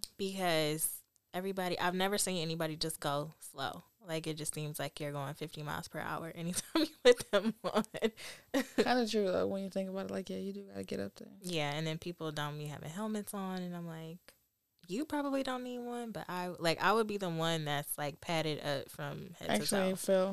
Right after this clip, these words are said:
Speaker 2: on my longboard the other day. That's what this is.
Speaker 1: Yeah.
Speaker 2: And it's like, I'm too grown to be having
Speaker 1: <laughs> If I'm breaking now, it's over.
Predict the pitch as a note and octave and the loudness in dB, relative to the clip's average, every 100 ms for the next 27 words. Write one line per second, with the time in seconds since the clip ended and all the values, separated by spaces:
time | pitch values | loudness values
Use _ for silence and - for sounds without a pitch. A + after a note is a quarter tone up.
0 | G3+ G3 F#3+ F#3+ F#3+ F#3+ F#3 F#3 F3+ F#3 | 0 -2 -2 -2 -2 -4 -2 0 0 0
1 | F#3+ F#3+ - G3+ - - F#3 E3+ D3 D3 | 0 -4 -6 -6 -8 -8 -14 -8 -6 -6
2 | D3+ - A3+ C4 D#4 D#4 G3+ G3 F#3 F#3 | -8 -4 0 2 2 0 0 0 -4 -6
3 | F#3+ - F#3 G3+ F#3 - - - - - | -12 -16 -12 -4 6 6 6 2 2 -12
4 | - - F#4 - _ _ - - A3 - | -10 6 6 6 _ _ -14 4 6 10
5 | F#4 A#3 G#3 F3 D#3+ F3 - E3 D3+ D3+ | 12 10 8 4 6 4 4 0 0 -4